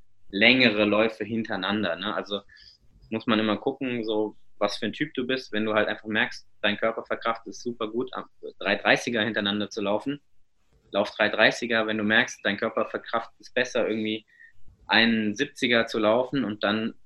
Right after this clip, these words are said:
drei, vier Tage zu pausieren, ein bisschen Krafttraining, Schwimmen, Mobilitätstraining oder sonst was zu machen, dann macht's so. Also gerade auch, äh, wenn ich irgendwie mit meinen Leuten trainiere, ist immer gut, wenn ich viel Feedback kriege,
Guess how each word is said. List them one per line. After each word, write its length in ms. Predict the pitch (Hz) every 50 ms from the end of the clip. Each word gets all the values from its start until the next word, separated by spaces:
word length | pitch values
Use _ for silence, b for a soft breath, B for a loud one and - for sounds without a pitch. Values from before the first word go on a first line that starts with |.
| - _ _ _ -
drei, 240 | - 90 98 107 110
vier 220 | - - 117 104
Tage 280 | - 117 110 110 113 107
zu 160 | - - 107
pausieren, 680 | - - 104 98 98 104 117 139 143 139 139 131 131 123
ein 60 | 117
bisschen 280 | - 107 - - 107 107
Krafttraining, 580 | - 120 120 120 - - - 113 113 113 113
Schwimmen, 840 | - - 123 123 127 123 120 117 117 117 117 113 113 113 110 104 104
Mobilitätstraining 1000 | 107 110 104 107 107 104 101 - - 123 123 - - - - 117 113 110 110 107 107
oder 120 | 101 98
sonst 220 | 104 117 117 -
was 180 | 120 110 - -
zu 80 | - 117
machen, 260 | 117 113 - 117 107 - - - - - - - _ _ - _ _ _ _ - - - - - - _
dann 160 | - 92 98 104
macht's 320 | 101 98 - - - -
so. 320 | - 95 104 98 - - - - - _ _ _ _ _ - _ _ -
Also 180 | 92 95 101
gerade 320 | 95 98 101 104 107 110 87
auch, 260 | 101 104 - - -
äh, 340 | 95 95 95 95 95 90 92
wenn 100 | 98 98
ich 140 | 98 -
irgendwie 180 | 98 104 101 98
mit 120 | 98 -
meinen 180 | 95 95 95 95
Leuten 260 | 95 101 110 - 113
trainiere, 540 | - - 104 104 104 101 98 98 95 - - - - - - - - - - - -
ist 140 | - -
immer 180 | 113 110 104 98
gut, 180 | 104 117 117 -
wenn 100 | 101 95
ich 200 | 95 - - -
viel 280 | - - - - 107
Feedback 480 | - - - - - - 123 117 - -
kriege, 420 | - 123 120 113 113 117 113 110